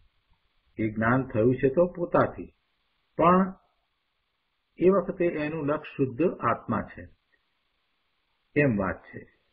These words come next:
એ આત્માનું લક્ષ્ય કરીને એના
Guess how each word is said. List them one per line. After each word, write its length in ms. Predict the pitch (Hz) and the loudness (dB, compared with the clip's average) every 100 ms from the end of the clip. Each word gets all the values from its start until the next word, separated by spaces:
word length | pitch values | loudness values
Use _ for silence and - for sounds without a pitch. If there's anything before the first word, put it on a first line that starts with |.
| _ _ _ | _ _ _
એ 300 | 127 156 165 - | 0 2 -2 -2
આત્માનું 840 | 110 107 - 127 135 143 139 127 | -2 -2 -2 0 0 0 0 2
લક્ષ્ય 280 | 113 120 - | 2 0 -2
કરીને 600 | - 107 135 151 185 185 - _ _ _ - | 2 2 2 0 -2 -2 -14 _ _ _ -2
એના 580 | 110 120 139 160 190 | 0 2 2 0 -6